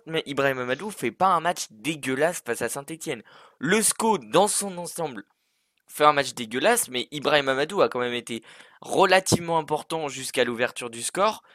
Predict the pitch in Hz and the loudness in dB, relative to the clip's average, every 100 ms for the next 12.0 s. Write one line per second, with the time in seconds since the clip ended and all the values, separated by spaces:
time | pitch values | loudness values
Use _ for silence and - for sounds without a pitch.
0 | _ _ _ _ - 107 101 92 143 139 | _ _ _ _ -2 2 2 0 -2 -4
1 | - 160 165 147 143 - - 107 101 104 | -4 -2 6 8 8 4 -4 -2 -2 -4
2 | 131 160 156 156 160 156 110 - 143 139 | -6 -6 -6 -8 -8 -8 -8 -6 -4 -4
3 | 127 120 110 104 110 143 196 - - - | -4 -6 -4 -2 2 2 2 -2 -16 -20
4 | _ 208 196 165 156 - 143 139 190 214 | _ 2 4 4 2 2 0 0 -2 -4
5 | - 110 110 123 117 120 110 - 139 127 | 0 0 -2 -6 -8 -8 -8 -8 -8 -8
6 | 127 - 127 120 110 - - 117 117 117 | -8 -10 -8 -6 -6 -8 -12 -4 -2 -2
7 | 156 147 139 127 127 120 123 113 - 123 | -6 -6 -6 -6 -8 -8 -8 -8 -10 -12
8 | 151 185 - - - - _ - 131 127 | -12 -14 -20 -20 -20 -20 _ 2 4 6
9 | 139 139 202 196 202 185 175 147 160 220 | 4 0 -4 -6 -8 -4 0 2 0 -2
10 | - 120 - 131 - 185 196 180 175 - | -6 -8 -10 -14 -4 0 0 -2 -6 -6
11 | 127 120 - - 170 151 135 127 123 120 | -8 -12 -12 -6 0 0 0 -4 -6 -12